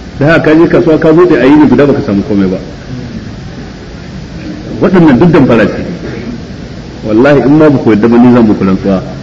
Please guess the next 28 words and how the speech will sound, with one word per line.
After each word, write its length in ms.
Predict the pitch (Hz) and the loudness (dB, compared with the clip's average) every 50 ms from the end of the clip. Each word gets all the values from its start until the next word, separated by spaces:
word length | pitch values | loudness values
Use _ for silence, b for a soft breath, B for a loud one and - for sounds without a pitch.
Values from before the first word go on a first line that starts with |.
| - - | -10 -2
Wallahi, 560 | 117 117 117 113 110 113 120 120 117 117 98 92 - - - | 0 2 4 4 4 4 4 4 2 2 -2 -4 -6 -4 -2
wallahi, 480 | 104 110 113 110 110 117 123 120 110 | 0 2 4 4 4 4 4 4 2
billahi 400 | 104 104 110 107 113 123 131 131 | 2 2 2 4 4 4 4 4
allazi 240 | 135 123 104 113 117 | 4 4 4 4 4
la 100 | 113 127 | 4 4
ilaha 180 | 127 117 113 113 | 4 4 4 4
illa 160 | 110 117 120 117 | 4 4 4 4
huwa 140 | 113 123 117 | 4 2 2
duk 120 | 127 143 | 4 4
damfara 360 | 135 160 120 - 123 113 104 | 4 4 2 4 2 2 2
ce, 160 | - - 98 92 | 0 -2 -6 -2
duk 140 | - 151 156 | 2 2 4
maƙaryata 540 | 165 156 139 - 120 113 101 87 - 104 98 | 4 4 2 2 2 2 2 0 -2 -2 -2
ne. 100 | 101 87 - - - - - - - - - - - - - - - - - - - - - - - - - - - - - - - - - 104 98 | -2 -4 -6 -10 -14 -14 -8 -8 -8 -8 -8 -10 -10 -12 -12 -12 -12 -12 -12 -12 -14 -14 -14 -14 -14 -14 -14 -14 -16 -16 -16 -16 -14 -12 -10 -4 0
Duk 100 | 120 120 | 4 4
maƙaryata 680 | 120 120 127 123 117 - 113 104 98 92 - 110 104 98 | 6 6 6 4 2 0 0 0 0 0 -2 -2 -2 -2
ne, 120 | 95 90 87 | -2 -4 0
ba 180 | - 135 127 113 | 0 2 2 4
wanda 480 | 104 113 139 151 170 165 143 131 143 - | 4 4 4 4 4 4 4 4 2 2
suka 180 | - 147 - - | 2 0 0 0
isa 220 | - - - - 143 | -2 -2 0 -2 -2
su 100 | - - - - - | -2 -4 -10 -10 -4
cutar 140 | - 143 123 - | 0 0 0 2
ko 100 | 139 131 | 0 0
su 80 | 135 113 | 0 0
amfanar 340 | 110 104 95 110 107 107 104 | -4 -2 -2 -2 -2 0 0
da 80 | 98 92 | -2 -4
su. 160 | - - - | -6 -10 -16